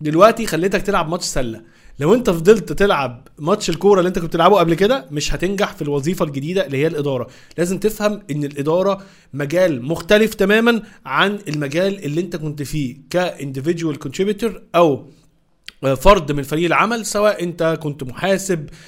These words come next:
مهندس، مبيعات، ماركتينج، فاينانس، اي شيء. انت كنت شخص واحد تبقى كويس، بعد كده بقيت مدير. طيب،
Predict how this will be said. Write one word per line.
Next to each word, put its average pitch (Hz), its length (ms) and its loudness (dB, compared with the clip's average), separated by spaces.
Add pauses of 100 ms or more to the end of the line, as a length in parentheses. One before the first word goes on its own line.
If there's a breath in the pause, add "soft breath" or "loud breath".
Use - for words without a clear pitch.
(140 loud breath)
مهندس، 175 920 0 (280 loud breath)
مبيعات، 131 1040 2
ماركتينج، 190 800 2 (640 loud breath)
فاينانس، 156 680 -2
اي 233 260 0
شيء. - 420 -2
انت 254 200 -4
كنت 240 380 -4
شخص - 320 -6
واحد 151 360 -4
تبقى 240 180 -8
كويس، 165 360 -2
بعد 220 200 -2
كده 226 240 -4
بقيت 180 340 -6
مدير. 139 420 -6
طيب، 151 240 0